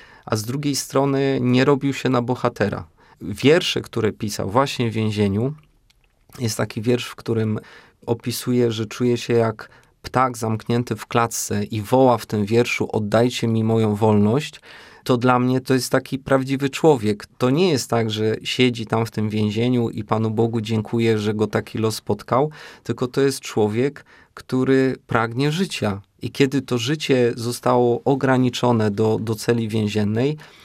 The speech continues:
woła: „Nie podoba mi się to. Chcę znowu latać. Pragnę wolności”.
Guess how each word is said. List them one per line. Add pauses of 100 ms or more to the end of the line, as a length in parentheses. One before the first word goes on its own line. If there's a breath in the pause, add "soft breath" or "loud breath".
(200 loud breath)
woła: (1300)
„Nie
podoba
mi
się
to.
Chcę
znowu
latać.
Pragnę
wolności”.